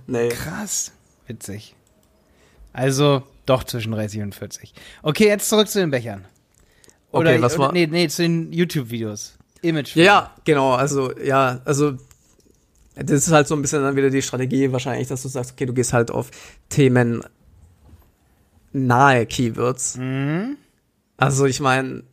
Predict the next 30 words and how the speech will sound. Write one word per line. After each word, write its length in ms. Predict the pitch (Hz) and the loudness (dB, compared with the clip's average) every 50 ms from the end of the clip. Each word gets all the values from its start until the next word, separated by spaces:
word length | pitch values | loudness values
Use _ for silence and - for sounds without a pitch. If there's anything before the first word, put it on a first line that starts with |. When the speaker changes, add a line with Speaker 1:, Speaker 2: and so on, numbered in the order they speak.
| _ _ - - | _ _ -20 -16
Speaker 2:
Mhm. 300 | 120 131 131 131 135 135 | -12 -10 -8 -8 -4 -4
Speaker 1:
ich 100 | 156 214 | -6 -2
kann 240 | - - 160 175 202 | 2 2 2 2 2
einfach 480 | 208 - 160 170 185 - - 170 156 - | 2 0 2 0 0 2 0 -2 0 0
nicht 320 | 160 151 151 151 - - | -2 -2 -2 -2 -2 -2
einbuchen, 600 | - 131 147 151 143 131 143 143 139 160 139 139 | 0 0 2 2 2 2 2 2 2 2 -2 0
YouTube-Abonnenten 960 | 135 143 156 156 - 151 139 - - 117 123 131 131 127 127 127 127 127 127 123 | 2 0 0 2 2 0 0 2 0 0 0 0 0 0 -2 -4 -4 -6 -8 -6
aufbauen. 500 | - 123 120 - - - 120 117 120 123 | -4 -4 -4 -4 -2 -2 0 0 0 -2
Das 140 | 131 139 | -4 -2
Speaker 2:
<laughs> 20 | 135 | 2
Speaker 1:
geht 200 | 147 156 285 320 | 2 4 4 2
Speaker 2:
Ich, 40 | - | 0
Speaker 1:
nicht. 160 | 135 - 113 | -2 -2 -2
Speaker 2:
ich 160 | 123 131 - | -2 2 2
hab 100 | - 226 | 2 2
mega 260 | 226 240 240 226 220 | 2 2 2 4 2
das 120 | 214 208 214 | 0 0 2
geile 220 | - 196 196 185 | 2 2 2 2
Keyword 260 | 185 - 202 175 160 | -2 -2 -2 -2 -2
für 120 | 139 147 139 | -2 -4 -6
dich. 120 | 131 - _ - - - _ _ _ _ | -6 -8 _ -20 -20 -20 _ _ _ _
Ey, 120 | 160 165 | 0 2
bei 140 | 156 180 180 | 4 4 2
sowas 280 | 165 185 208 233 220 | 2 2 0 -2 -2
nehme 160 | 208 208 208 208 | -2 -2 -2 -2
ich 120 | 196 214 | 2 2
auch 80 | 196 185 | 2 2
mal 180 | 190 190 185 175 | 2 2 0 0
so 100 | 160 165 | -2 -4
diese 520 | 165 175 170 160 165 170 165 160 151 - | -4 -4 -2 0 2 2 2 2 0 -4